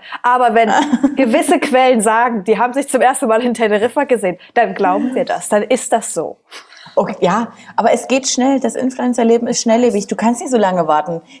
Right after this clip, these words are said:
Speaker 2: Die, da
Speaker 1: Nee,
Speaker 2: gehen
Speaker 1: das
Speaker 2: ja so
Speaker 1: stimmt.
Speaker 2: viele Pärchenkooperation flöten. Also, come on.
Speaker 1: Da hast du recht. Ja, ja, du
Speaker 2: Ja?
Speaker 1: hast recht, du hast
Speaker 2: Business
Speaker 1: recht.
Speaker 2: ist
Speaker 1: Gut.
Speaker 2: Business.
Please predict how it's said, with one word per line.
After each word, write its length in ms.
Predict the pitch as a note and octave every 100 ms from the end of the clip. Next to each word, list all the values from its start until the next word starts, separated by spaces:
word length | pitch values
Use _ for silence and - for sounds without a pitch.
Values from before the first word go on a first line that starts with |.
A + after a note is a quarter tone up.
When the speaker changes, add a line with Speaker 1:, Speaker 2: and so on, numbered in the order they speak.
| -
Speaker 2:
Die, 80 |
da 100 | F#3+
Speaker 1:
Nee, 80 | G#3
Speaker 2:
gehen 80 | D4
Speaker 1:
das 80 | G#3+
Speaker 2:
ja 120 | G3
so 120 | G#3
Speaker 1:
stimmt. 100 | -
Speaker 2:
viele 240 | - C#4+ C4
Pärchenkooperation 1080 | - G#3+ C4 D4 B3 G3 F#3 F3+ F#3+ F#3+
flöten. 340 | G#3 A3+ A3 A#3+
Also, 260 | F#3 F#3
come 260 | F3+ F3+ E3+
on. 60 | F#3+
Speaker 1:
Da 40 | F#3+
hast 140 | -
du 100 | E3+
recht. 280 | C#3+ D3 -
Ja, 140 | G#3
ja, 100 | C#4+
du 60 | D4+
Speaker 2:
Ja? 40 | C#4+
Speaker 1:
hast 120 | A#3+
recht, 160 | A3+
du 40 | A#3
hast 60 | A#3
Speaker 2:
Business 200 | D4+ B3
Speaker 1:
recht. 20 |
Speaker 2:
ist 60 | B3
Speaker 1:
Gut. 100 | G3
Speaker 2:
Business. 580 | G#3 G#3 D#3+ - -